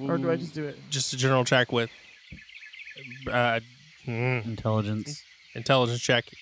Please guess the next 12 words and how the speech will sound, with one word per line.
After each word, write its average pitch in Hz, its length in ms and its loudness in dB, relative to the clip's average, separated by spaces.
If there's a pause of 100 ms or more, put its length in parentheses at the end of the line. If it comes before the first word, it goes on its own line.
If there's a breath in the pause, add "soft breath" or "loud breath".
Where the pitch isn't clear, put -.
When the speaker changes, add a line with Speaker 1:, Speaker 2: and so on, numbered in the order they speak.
(120)
Speaker 2:
with, 120 180 -2 (180)
uh, 110 280 2 (760)
proficiency 147 320 0
bonus. 104 380 -4
There 208 100 4
we 165 60 0
go. 135 160 -2 (240)
Words 233 260 4
are 135 220 4
slipping 156 380 0
me 113 140 0
today. 123 320 2